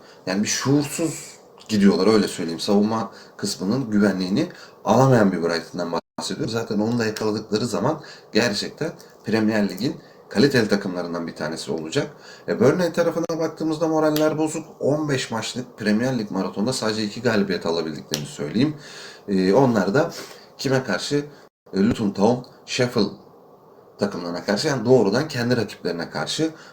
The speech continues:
Burada Brighton deplasmanda gol bulabilirler mi? Evet, bulabilirler. Bakın, Brighton'a karşı her takım gol bulabilir arkadaşlar. Çünkü çok fazla,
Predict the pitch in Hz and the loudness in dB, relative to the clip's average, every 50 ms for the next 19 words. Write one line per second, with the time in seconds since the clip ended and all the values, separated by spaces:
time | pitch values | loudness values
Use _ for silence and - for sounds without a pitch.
0 | - - 117 123 135 139 127 135 147 156 151 151 - 151 156 151 147 - - - | -12 -6 0 4 4 6 6 6 6 6 4 2 -2 -4 -4 -4 -4 -4 -4 -4
1 | 151 151 - 160 151 151 151 139 143 143 147 143 143 143 151 147 147 147 151 156 | -4 -4 -2 -2 0 0 2 4 6 6 6 6 4 2 2 0 0 0 -2 -2
2 | 165 143 120 127 156 175 185 - - - - - - - 98 113 123 - 98 123 | -2 -2 -2 -2 -4 -4 -6 -8 -16 -20 -20 -14 -4 0 2 2 2 2 0 0
3 | 127 135 131 139 143 131 131 120 98 95 110 113 - 117 104 95 110 131 151 156 | 2 2 2 2 2 2 0 0 0 0 0 -2 -2 -2 -4 -2 0 0 0 0
4 | - - 127 117 104 - - 90 87 - - 151 160 - - - - - - - | -2 -4 -8 -8 -8 -8 -10 -10 -10 -8 -8 -8 -8 -10 -12 -20 -20 -20 -12 -2
5 | 110 127 147 143 - 131 - - 101 95 92 87 87 85 87 85 82 80 82 85 | 2 2 2 2 0 -4 -4 -2 -2 0 0 -2 -2 -4 -4 -6 -6 -6 -4 -2
6 | 95 95 98 - - 110 156 151 - 196 139 - - 139 123 - - - - 123 | -2 -2 -2 -4 -6 -6 -6 -6 -4 -4 -6 -6 -6 -10 -10 -10 -12 -6 -4 -2
7 | 123 - - - 117 110 104 95 - 95 82 78 - | -2 -2 -4 -4 -2 -2 0 0 0 0 0 -2 -2